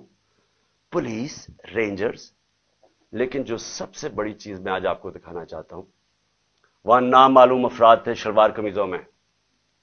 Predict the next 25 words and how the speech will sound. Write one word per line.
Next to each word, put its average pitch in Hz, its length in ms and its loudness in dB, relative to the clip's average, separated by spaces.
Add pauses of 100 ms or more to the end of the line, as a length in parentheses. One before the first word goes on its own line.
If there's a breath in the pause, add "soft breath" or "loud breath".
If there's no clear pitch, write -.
(1080)
और 147 260 8
मैं 139 440 4
जब 131 300 4
गेट 147 320 -2
के 165 100 0
अंदर 147 240 4
जाने 143 260 6
लगा, 147 160 2
उन्होंने 151 300 2
जब 123 180 2
हमला 127 400 6
किया, 160 520 4 (640)
कोई 254 160 -4
कुछ 240 240 -6
नहीं 233 100 -4
कर 175 140 4
रहा 135 120 0
था, 127 120 -4
उन्होंने, 151 340 -4
पुलिस 175 420 -6
ने - 60 -4
एकदम 175 520 6
मारना 143 300 4
शुरू 127 220 -8
किया। - 280 -18